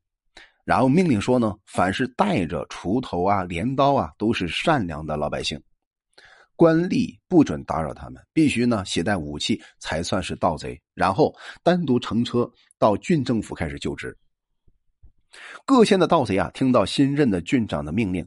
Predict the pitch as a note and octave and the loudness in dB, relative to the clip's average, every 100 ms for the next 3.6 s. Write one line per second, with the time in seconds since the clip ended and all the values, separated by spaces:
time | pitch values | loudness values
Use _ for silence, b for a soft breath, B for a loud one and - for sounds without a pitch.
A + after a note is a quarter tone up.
0 | _ - A2+ G#2 G#2+ G2+ E2+ D#2+ G#2 G2+ | _ 0 0 0 -2 -2 -4 -4 -2 -2
1 | E2+ - _ _ - C3 B2+ - F2 E2 | -4 -10 _ _ -2 4 4 4 0 0
2 | A#2 B2 B2+ F#2 _ _ E2 E2+ G#2 F2 | -2 0 -4 -6 _ _ -2 0 0 -2
3 | D#2 - G2 A2 C3 | -4 -4 -4 0 0